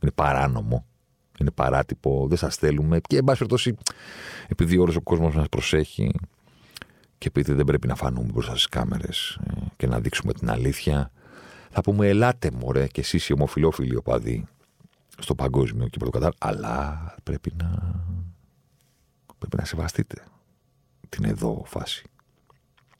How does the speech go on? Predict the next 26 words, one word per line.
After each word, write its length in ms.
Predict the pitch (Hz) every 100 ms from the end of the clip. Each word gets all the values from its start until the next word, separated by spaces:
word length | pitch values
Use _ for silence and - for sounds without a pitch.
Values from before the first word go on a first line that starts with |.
| _ -
Και 100 | 101
λες, 200 | 98 -
Κάτσε 260 | - - 71
μισό 140 | 71
λεπτάκι, 400 | - 113 - - - _ -
τι 60 |
σημαίνει 380 | - - 80 62 -
να 60 | -
τη 120 | -
σεβαστώ; 360 | - - - - - - _ - - - - - - - - _ - - - -
Να 60 | 73
γίνω 240 | - 69 67 -
straight, 320 | 67 65 80
ας 100 | -
πούμε, 240 | 71 65 -
για... 260 | - - - _ - - - -
για 120 | 71
ένα 160 | 69
μήνα, 300 | 64 69 71
για 120 | 62 64
μια 80 | 71
εβδομάδα; 480 | 69 67 67 65 - _ _ _ _ _ _ _ _ -
Τι, 140 | - - - -
τι 100 | -
ακριβώς 440 | - 98 - 71 -
εννοείς; 400 | 55 - -